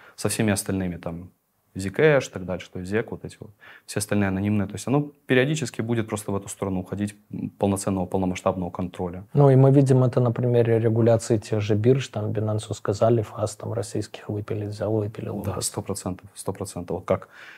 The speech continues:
Speaker 1: из, э, П two П сейчас вырезали там Тинёк, там Сбер, то есть вот это всё на Binance уже, да, то есть до такой степени. И что, а, если ты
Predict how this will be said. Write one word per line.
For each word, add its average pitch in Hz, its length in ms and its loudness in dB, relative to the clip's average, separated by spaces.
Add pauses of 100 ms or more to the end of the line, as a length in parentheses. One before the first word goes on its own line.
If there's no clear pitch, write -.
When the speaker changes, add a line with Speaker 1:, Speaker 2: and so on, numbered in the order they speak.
(100)
Speaker 1:
из, - 240 0
э, 98 100 4
П 104 120 0
two 104 120 -2
П 101 140 2
сейчас - 340 -6
вырезали 98 340 -2
там 85 200 -8
Тинёк, 131 640 0 (100)
там 90 200 -8
Сбер, 110 380 -2
то - 120 -8
есть - 160 -8
вот 98 140 -10
это - 80 -10
всё 90 180 -8
на 95 100 0
Binance 90 460 -4
уже, 98 160 -14 (400)
да, 92 100 0
то 98 100 -6
есть 92 80 -4
до 95 80 0
такой 87 220 -4
степени. - 540 -12
И - 40 -14
что, 95 500 0 (460)
а, 87 220 -4
если 104 340 2
ты 107 520 2